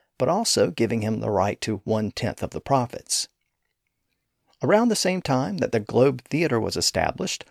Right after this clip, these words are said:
a couple of authors mentioned Shakespeare by name in their works. A writer named John Weaver offered praise in a book called Epigrams of the Oldest Cut and Newest Fashion.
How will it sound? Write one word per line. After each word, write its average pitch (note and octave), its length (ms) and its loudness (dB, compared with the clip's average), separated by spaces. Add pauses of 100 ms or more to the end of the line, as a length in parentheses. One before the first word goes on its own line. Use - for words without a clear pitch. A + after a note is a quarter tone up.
(140)
a - 80 -2
couple - 340 -2
of D2+ 120 0
authors D3 560 -2
mentioned A2 340 -2
Shakespeare G#2 540 0
by F2+ 200 -2
name D#3+ 380 0
in G2 80 -2
their F#2 160 -4
works. C#3 560 0 (960)
A C3 80 -2
writer A3 260 0
named C3+ 280 -2
John C3 360 0
Weaver C3+ 480 -4 (120)
offered A2+ 400 -2
praise A#2 480 0
in G#2+ 80 -2
a G2 40 0
book A#2 320 0
called G#2+ 400 2 (160)
Epigrams F#2+ 680 -2
of G#2+ 140 -4
the G#2+ 180 -6
Oldest A#2 540 -4
Cut - 360 -2
and G#2 220 -4
Newest C#3 420 -4
Fashion. - 640 -4